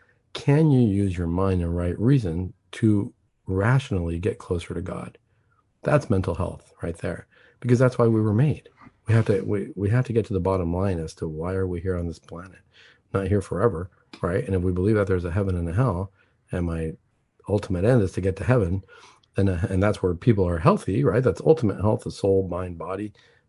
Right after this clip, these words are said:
the whole, the whole kit and caboodle. That's where we're totally healthy. Then I gotta ask myself,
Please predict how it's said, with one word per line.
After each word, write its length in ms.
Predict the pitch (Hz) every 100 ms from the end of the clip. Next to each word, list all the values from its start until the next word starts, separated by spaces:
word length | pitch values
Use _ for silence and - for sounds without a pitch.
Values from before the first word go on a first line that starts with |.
| -
the 100 | 87
whole, 480 | 101 101 95 87 110 - -
the 140 | 160
whole 560 | - 110 104 98 98 - -
kit 140 | -
and 100 | 107
caboodle. 560 | 95 101 208 107 113 160 - - _ -
That's 200 | 107 107
where 100 | 92
we're 120 | 90
totally 440 | - 151 127 104
healthy. 500 | 101 165 - 95 110 _ _ _ _ _
Then 140 | 160 170
I 40 |
gotta 180 | 185 190
ask 180 | 190 127
myself, 500 | 117 95 95 -